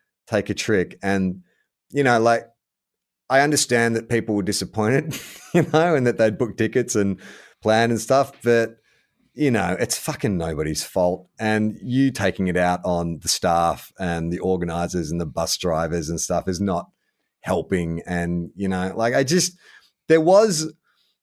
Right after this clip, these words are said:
I felt like there was, I was hoping there'd be a generosity of spirit and an idea of what this region has been through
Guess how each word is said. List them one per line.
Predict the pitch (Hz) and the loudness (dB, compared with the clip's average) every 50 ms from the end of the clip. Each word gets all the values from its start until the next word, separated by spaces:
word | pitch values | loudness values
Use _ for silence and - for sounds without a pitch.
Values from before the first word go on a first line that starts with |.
| _ _ _ - - | _ _ _ -2 2
I | 143 151 | 2 2
felt | 151 151 - 190 202 202 - | 2 2 2 2 2 2 2
like | 170 160 151 - - | 0 0 0 0 2
there | 147 135 131 | 2 2 2
was, | 117 117 120 120 117 110 95 | 2 2 2 2 2 0 0
I | - - 127 | 0 2 2
was | 131 127 123 - | 2 2 -2 -2
hoping | - 147 156 - 170 175 | 0 0 0 2 2 0
there'd | 156 113 | 2 2
be | 110 117 | 2 0
a | 104 | 2
generosity | - 113 110 107 104 107 101 - - 107 104 | 2 2 2 4 2 2 0 0 -2 -2 0
of | 98 - | 0 0
spirit | - - - 104 104 104 101 101 101 - | -2 0 0 2 2 2 2 0 -2 -4
and | 110 104 | -2 -2
an | 101 101 | 0 2
idea | 104 101 101 92 104 104 104 101 | 2 2 0 0 0 0 0 0
of | 92 82 | 0 -2
what | 85 92 98 101 - - | 0 0 0 0 0 -2
this | 98 95 - - | -4 -4 -2 -2
region | 95 98 101 90 95 92 | 0 0 0 0 -2 -4
has | 85 87 80 | -4 -4 -8
been | 71 - 101 98 107 | -4 -2 -2 -2 -2
through | 101 - - 117 127 143 160 165 | -2 -4 -2 -2 -2 -2 -2 -6